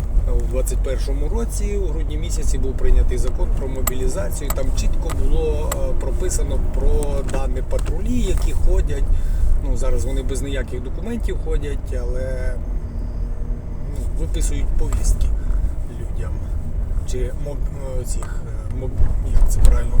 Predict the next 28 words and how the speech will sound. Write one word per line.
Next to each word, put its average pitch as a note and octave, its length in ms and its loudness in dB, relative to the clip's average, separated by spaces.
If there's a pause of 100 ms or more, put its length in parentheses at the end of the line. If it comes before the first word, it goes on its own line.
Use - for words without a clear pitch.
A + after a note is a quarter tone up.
буде - 120 8
сказати, - 480 4
м, - 920 0 (120)
особам, F3 460 -4
які - 160 -4
підлягають B2 540 -4
мобілізації - 760 -4
від - 160 -4
вісімнадцяти - 600 -2
до - 80 -2
шістдесяти - 760 0
років. - 380 -4 (1600)
Значить, - 200 -4
там F#3 140 -4
чітко G#3 280 0
прописано, - 560 2
що - 140 -4
має D3+ 420 -4
бути C#3+ 200 -6
наказ C3 320 -4
коменданта, C3 640 -4 (500)
тобто - 220 -2
у - 40 0
патруля - 500 2
має F3 200 0
бути - 200 2
наказ - 280 0
коменданта, - 560 2